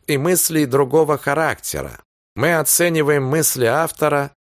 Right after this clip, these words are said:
соглашаемся или не соглашаемся с ними. Если соглашаемся,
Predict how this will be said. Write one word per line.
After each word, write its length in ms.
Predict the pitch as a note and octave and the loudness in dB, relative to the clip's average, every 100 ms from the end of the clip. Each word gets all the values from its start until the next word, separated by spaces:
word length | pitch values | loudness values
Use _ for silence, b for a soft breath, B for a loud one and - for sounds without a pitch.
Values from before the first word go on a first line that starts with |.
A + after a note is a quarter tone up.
| _ _ | _ _
соглашаемся 1080 | - F#3+ D3 B2 G2 D3 E3 E3+ D3+ - C#3+ C3+ - | -6 -2 2 2 2 0 0 0 0 0 0 0 0
или 300 | G3 F#3 - | 2 2 0
не 100 | D#3+ | -2
соглашаемся 920 | - A#2+ G#2 F#2+ - C#3 C#3+ B2+ C3 | 0 0 0 0 0 0 0 -2 -2
с 160 | A#2 - | -2 -2
ними. 440 | E2+ D2+ C2+ - _ _ _ - | -4 -4 -6 -12 _ _ _ -2
Если 360 | D3 G3 F3+ | 0 2 2
соглашаемся, 1160 | D#3+ D#3+ C3+ D3 - F#3+ F3 F2+ D2 - C2+ | 2 0 0 0 0 0 0 -2 -4 -4 -8